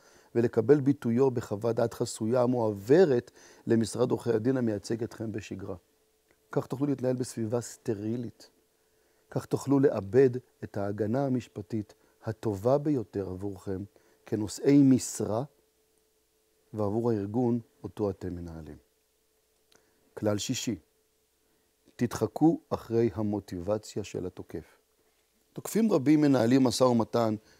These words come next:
ופונים לנתקף ומציעים לו הצעות שונות. קניית ח-, המידע חזרה, קבלת מפתחות הצפנה לפתיחת קבצים נעולים, איום בהפצת מידע פרטי ועוד.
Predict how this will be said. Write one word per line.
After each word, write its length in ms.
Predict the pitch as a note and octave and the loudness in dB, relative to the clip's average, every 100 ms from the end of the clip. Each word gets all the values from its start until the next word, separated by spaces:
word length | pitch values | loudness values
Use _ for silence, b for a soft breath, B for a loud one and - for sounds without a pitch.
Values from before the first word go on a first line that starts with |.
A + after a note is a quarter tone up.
| b b D#3+ | b b -2
ופונים 360 | D#3 F3 F#3+ | 6 6 8
לנתקף 500 | F#3+ E3+ - E3 D3+ | 6 4 4 2 2
ומציעים 420 | C#3 C3+ - C#3 | 0 0 2 4
לו 100 | C#3 | 4
הצעות 480 | B2+ - - - A2 | 2 0 -6 -2 -2
שונות. 580 | - - F#2+ F#2 E2+ _ _ _ _ _ _ _ _ | -2 -6 -6 -6 -10 _ _ _ _ _ _ _ _
קניית 400 | - B2 A#2+ A#2+ | -2 0 2 0
ח-, 120 | - - | -6 -10
המידע 360 | A#2+ G#2 G2+ G#2+ | -4 -4 -2 -4
חזרה, 580 | - F2+ F2 D#2+ A#2 A2 _ _ _ _ _ _ _ | -4 -8 -8 -6 -6 -6 _ _ _ _ _ _ _
קבלת 400 | - A#2+ B2 B2 | -4 2 2 2
מפתחות 420 | B2+ - G#2+ A#2+ | -2 -6 -8 -6
הצפנה 560 | - - A2 G2+ C3+ A2+ - | -8 -8 -4 2 4 2 -4
לפתיחת 420 | F#2+ A2 - A#2+ | -8 -8 -4 -6
קבצים 500 | - G#2+ - C3 B2 | -4 -8 0 2 2
נעולים, 540 | A#2 G#2 G#2 B2+ A#2+ A#2 _ b b b - | 2 0 -2 -2 -2 -6 _ b b b 2
איום 440 | B2+ F3+ A3 A2+ - | 8 10 10 8 0
בהפצת 680 | G2 G#2+ G2 - G#2+ C#3+ C3 | 4 4 4 0 4 6 6
מידע 280 | A#2 A2+ A#2+ | 2 4 4
פרטי 440 | - G2 G2 A#2 G#2+ | 2 -6 -4 -4 -4
ועוד. 380 | G2 G2 D#2+ | -4 -8 -12